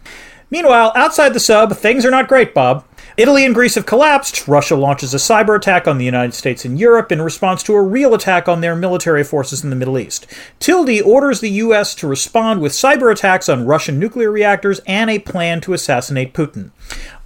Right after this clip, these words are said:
Anna, while it's unspoken, it seems very clear that Wright was describing the Trump administration in terms of what the United States executive branch was doing during this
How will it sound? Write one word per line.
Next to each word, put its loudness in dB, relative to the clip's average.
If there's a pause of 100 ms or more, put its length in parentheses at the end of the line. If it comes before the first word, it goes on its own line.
(160)
Anna, 2
while 6
it's 2
unspoken, 0
it -8
seems -2
very 4
clear 4
that 0
Wright 2
was 0
describing 2
the 0
Trump 0
administration 0
in -4
terms -2
of -2
what 2
the -6
United 0
States -2
executive -2
branch -6
was -10
doing -4
during -8
this -14